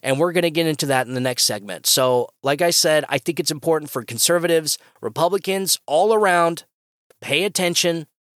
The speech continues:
I think they're gonna parachute Michelle Obama in, and they're just using Joe Biden as a distraction. I hope I'm wrong,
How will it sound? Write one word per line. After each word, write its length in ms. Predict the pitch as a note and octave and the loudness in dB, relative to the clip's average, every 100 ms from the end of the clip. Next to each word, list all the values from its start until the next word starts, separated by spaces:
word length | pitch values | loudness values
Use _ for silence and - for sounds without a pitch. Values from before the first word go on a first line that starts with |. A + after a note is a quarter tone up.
| _ - | _ -6
I 100 | B2+ | -4
think 220 | D#3+ D#3 | -4 -2
they're 80 | E3+ | -2
gonna 200 | F3+ E3 | 0 -2
parachute 460 | D3+ D3+ D3+ E3 | -2 0 0 -2
Michelle 420 | B2 - C3+ C#3+ | 0 0 2 0
Obama 320 | C3 B2 A#2+ A#2+ | 0 0 0 -2
in, 280 | A2+ A2 - - | -4 -6 -10 -10
and 140 | C3 B2 | -4 -2
they're 60 | |
just 240 | A#2+ B2+ B2 | 0 -2 -2
using 440 | C3+ C#3 D3 B2+ - | 0 0 -2 -6 -4
Joe 220 | B2+ C#3+ | -2 -2
Biden 440 | C3 B2 A2+ G#2+ - - - | -2 -4 -4 -10 -14 -20 -6
as 180 | A#2+ B2 | -4 -4
a 40 | |
distraction. 680 | A2+ - G2+ F2+ - - - _ _ _ _ | -4 -4 -4 -6 -8 -12 -16 _ _ _ _
I 140 | - C3 | -4 -4
hope 320 | C3 D#3+ E3+ | 0 0 0
I'm 180 | D#3+ E3+ | -2 2
wrong, 380 | F3 F3+ F3+ | 2 2 -2